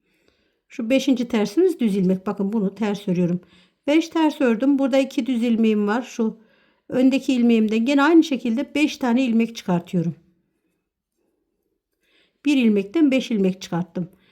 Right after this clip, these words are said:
Tekrar üç ters örüyorum. Kenar ilmeği de ters örüyorum. Modelimin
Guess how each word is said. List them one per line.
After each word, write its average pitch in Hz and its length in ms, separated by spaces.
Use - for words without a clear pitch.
Tekrar 240 640
üç 269 260
ters 240 340
örüyorum. 190 460
Kenar 320 280
ilmeği 196 300
de 277 100
ters 214 360
örüyorum. 185 360
Modelimin 277 640